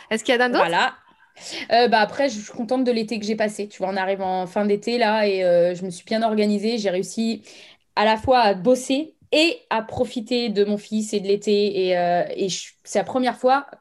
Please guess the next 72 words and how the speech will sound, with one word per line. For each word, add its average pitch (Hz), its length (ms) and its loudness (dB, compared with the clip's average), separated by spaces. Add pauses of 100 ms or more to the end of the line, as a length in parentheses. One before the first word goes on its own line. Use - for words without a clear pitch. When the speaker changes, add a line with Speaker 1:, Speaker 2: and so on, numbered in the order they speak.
(160)
Speaker 2:
tu - 120 -6
vas 175 60 0
trouver 175 200 -12
ça 180 120 -2
bizarre, 202 300 -2
mais 185 80 -8
j'habite 170 260 -6
au 185 40 0
bord 175 180 -2
de 170 80 -4
la 185 100 0
mer, 247 200 -2 (300)
où 190 80 -6
je 175 100 -4
me 185 60 -2
suis 175 220 -8
baignée, 240 400 2
tu - 160 -8
vois. 165 200 -2 (280)
Je 208 120 0
me 196 60 4
baigne 175 240 0
jamais 240 380 4
chez 240 160 -4
moi, 220 500 2
euh, 185 120 -2
je 175 120 -8
prends 190 220 -4
jamais 240 300 2
le 226 120 -4
temps 233 140 -2
d'aller 208 200 4
à 196 100 4
la 196 140 4
plage. 208 360 -2
Ouais, 226 120 0
mais 226 200 2
elle 208 120 2
est 220 40 -2
froide, 196 280 -4
euh, 170 80 0
chez 170 160 -8
moi, 165 140 -4
la, 156 200 -4
la 165 100 -6
mer. 170 140 -8 (140)
<laughs> 466 600 2
Et, 247 100 4
Speaker 1:
Ça 233 120 4
fait - 200 4
Speaker 2:
euh, - 20 -4
Speaker 1:
du 277 80 0
Speaker 2:
et - 20 -2
Speaker 1:
bien, 403 260 4
Speaker 2:
du - 60 2
Speaker 1:
c'est 330 80 2
Speaker 2:
coup, 403 60 10
Speaker 1:
bon 359 120 6
pour 339 100 2
la 294 140 6
Speaker 2:
franchement, 320 460 2
Speaker 1:
circulation. 339 180 2 (360)
Speaker 2:
c'était, - 160 -6
c'est, - 60 -8
c'était 311 380 -2
cool, 269 260 0
tu 233 140 -8
vois. 208 220 2
C'était, 262 460 0
euh, 220 100 4
je 214 100 2
suis, 220 340 -4